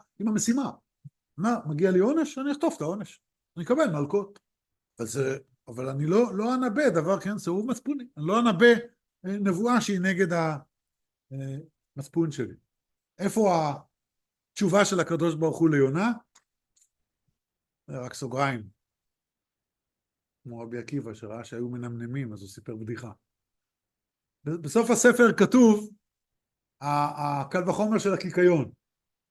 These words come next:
נכון? יונה יושב תחת הקיקיון שם, עם השמש וכולי, ואז הקיקיון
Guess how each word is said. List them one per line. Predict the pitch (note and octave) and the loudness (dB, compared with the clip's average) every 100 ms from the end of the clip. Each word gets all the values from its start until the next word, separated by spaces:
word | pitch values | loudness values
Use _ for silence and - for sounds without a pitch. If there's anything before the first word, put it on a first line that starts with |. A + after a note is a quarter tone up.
| _ _ _ _ _ _ _ - | _ _ _ _ _ _ _ -14
נכון? | C3+ F#3+ A3+ G3 _ _ _ | -6 -4 -4 -8 _ _ _
יונה | C3+ C#3 E3 | -12 -6 -4
יושב | C#3+ F3 | -2 -4
תחת | D#3 C#3+ C#3+ | -6 -8 -10
הקיקיון | C#3 D3 D#3 E3+ A3 | -10 -10 -6 -6 -4
שם, | F3+ F#3 D#3 | -6 -8 -8
עם | C3+ | -10
השמש | B2 G3 G3 D#3+ C3 | -8 -6 -4 -6 -8
וכולי, | B2+ D#3+ A3 G3 | -10 -8 -6 -6
ואז | C#3+ E3 D#3+ | -6 -8 -6
הקיקיון | D3 C#3+ C#3+ D3 E3 D#3+ | -8 -8 -10 -6 -6 -6